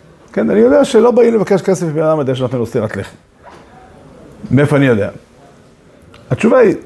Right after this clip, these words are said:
אני והוא, שנינו בני אדם, ויש איזשהו מכנה משותף, למרות שבני אדם שונים זה מזה. יש הבדלים גדולים בין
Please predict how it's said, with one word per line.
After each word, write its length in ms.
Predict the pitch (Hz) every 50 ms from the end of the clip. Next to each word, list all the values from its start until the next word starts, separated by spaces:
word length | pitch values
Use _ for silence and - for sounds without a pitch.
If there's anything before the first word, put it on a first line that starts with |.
| -
אני 320 | 156 139 202 277 277 220 175
והוא, 400 | 139 156 156 202 262 285 262 226
שנינו 340 | - - 214 233 233 233 214
בני 260 | 185 175 175 160 147
אדם, 280 | 143 127 127 117 104 107 180 220 - _ _ _ _ _ _ _ _ _ _ - 131 127
ויש 420 | 135 143 143 151 208 262 247 -
איזשהו 360 | - 240 262 269 - - 262 233
מכנה 280 | 233 - 214 226 269
משותף, 340 | 240 220 226 220 247 175 -
למרות 220 | 147 160 165 165
שבני 220 | - 185 147 151 151
אדם 140 | 165 175 160
שונים 360 | - - - 196 285 320 302
זה 140 | 240 190 139
מזה. 260 | 120 113 95 95 - - - _ _ _ - -
יש 200 | - 135 - -
הבדלים 360 | 202 202 185 220 196 196 185 175
גדולים 400 | 151 151 202 294 311 285 240 180
בין 220 | 151 139 135 127